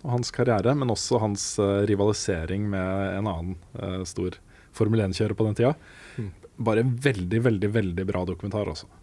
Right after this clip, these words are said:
Speaker 1: Den, eh, anbefales.
Speaker 2: Ja, kult. Jeg prøver å komme på noen kule dokumentarer jeg har sett. Jeg har sett noen, eh, men det er ikke så mange av de som har vært sånn dritbra.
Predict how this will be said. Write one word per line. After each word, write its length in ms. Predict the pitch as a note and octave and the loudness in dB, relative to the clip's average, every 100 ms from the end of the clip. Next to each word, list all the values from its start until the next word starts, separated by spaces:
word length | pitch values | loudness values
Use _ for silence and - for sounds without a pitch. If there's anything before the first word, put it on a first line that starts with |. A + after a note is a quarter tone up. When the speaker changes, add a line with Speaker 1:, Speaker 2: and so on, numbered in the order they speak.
| - - - - - | -20 -20 -20 -20 -12
Speaker 1:
Den, 240 | - G2+ G2 | -10 -10 -10
eh, 320 | G2 G2 G2 - - - - - | -10 -10 -12 -16 -20 -20 -20 -8
anbefales. 560 | F2 D#2+ F2+ F2 - - _ - | -8 -6 -8 -10 -16 -20 _ -8
Speaker 2:
Ja, 120 | - - _ - | -8 -10 _ -16
kult. 280 | F#3+ - - - - - - _ - _ - - - | -16 -16 -20 -20 -20 -20 -20 _ -20 _ -20 -20 -14
Jeg 80 | A#2 | -2
prøver 180 | D3+ C#3 | 0 2
å 20 | |
komme 220 | D3 G#2+ | 0 -2
på 80 | A2+ | -4
noen 80 | B2+ | -4
kule 180 | B2+ G#2+ | -4 -4
dokumentarer 380 | G#2 A2 A#2+ A2 | -4 -6 -8 -6
jeg 60 | |
har 80 | A2 | -6
sett. 160 | B2 - | -8 -6
Jeg 80 | C#3+ | -6
har 40 | |
sett 220 | - - | -6 -6
noen, 300 | G#3+ D#3 G#3+ - - - - - - | -2 -2 -4 -10 -20 -20 -20 -20 -10
eh, 300 | C3 C#3 C#3+ C#3 | -6 -6 -6 -8
men 140 | C#3 | -6
det 80 | C#3+ | -6
er 100 | C#3+ | -8
ikke 160 | C3 C#3+ | -10 -10
så 60 | D#3+ | -8
mange 140 | B2+ | -8
av 60 | A2 | -8
de 60 | |
som 140 | A2+ C3 | -8 -10
har 60 | |
vært 100 | A#2+ | -8
sånn 280 | A2+ A2+ A2+ | -8 -8 -6
dritbra. 540 | A#2+ A#2 G#2 - B2 | -4 -6 -8 -6 -6